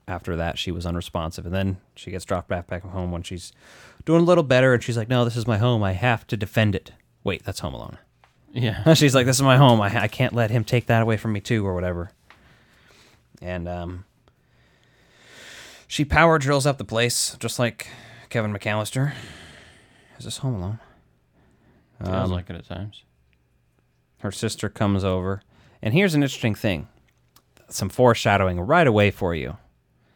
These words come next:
Speaker 1: Um, remember when she's knocking on the door, she, her, her key doesn't work anymore or whatever? And then you see, what's her name? Madison,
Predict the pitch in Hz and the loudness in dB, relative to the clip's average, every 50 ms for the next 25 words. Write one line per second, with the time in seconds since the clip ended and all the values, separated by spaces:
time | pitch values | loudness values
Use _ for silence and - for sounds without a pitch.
0 | _ _ _ _ _ _ - 101 98 98 98 95 90 90 87 92 - _ _ _ | _ _ _ _ _ _ -8 -6 -4 -2 -2 -2 -4 -4 -6 -8 -10 _ _ _
1 | _ _ _ _ _ _ _ _ _ _ _ _ _ _ _ _ _ _ _ _ | _ _ _ _ _ _ _ _ _ _ _ _ _ _ _ _ _ _ _ _
2 | _ _ _ _ _ _ _ _ _ _ _ - - _ _ _ _ _ _ _ | _ _ _ _ _ _ _ _ _ _ _ -20 -20 _ _ _ _ _ _ _
3 | _ 110 110 110 113 107 110 110 107 - 117 104 107 107 110 107 - - 107 104 | _ -2 0 0 2 2 0 0 0 -2 -2 0 0 0 0 0 -2 -2 -2 -2
4 | 101 95 107 104 98 - - - - 101 101 95 - 110 101 - - 127 123 117 | 0 0 0 0 -2 -4 -10 -10 -8 -8 -8 -4 -4 -4 -4 -2 -2 -2 0 0
5 | 113 104 117 82 107 107 107 - 113 110 107 107 104 101 101 101 98 101 98 101 | 0 0 0 -2 -2 -2 -2 -2 -4 -2 0 0 0 2 0 0 0 0 -2 -2
6 | 101 - _ _ _ _ _ _ _ _ _ _ _ _ _ _ _ _ _ - | -4 -6 _ _ _ _ _ _ _ _ _ _ _ _ _ _ _ _ _ -4
7 | 104 107 110 107 104 101 - - 113 113 107 104 101 101 101 - _ _ _ _ | 0 0 2 2 0 -2 -2 0 0 0 0 0 -2 -4 -6 -8 _ _ _ _
8 | _ _ _ _ _ _ _ _ _ _ _ _ _ _ _ _ _ _ _ _ | _ _ _ _ _ _ _ _ _ _ _ _ _ _ _ _ _ _ _ _
9 | _ - - - - 101 98 98 - 104 107 110 104 98 - - 90 90 92 | _ -20 -18 -14 -10 -8 -8 -6 -2 0 2 2 2 2 0 -4 -6 -6 -8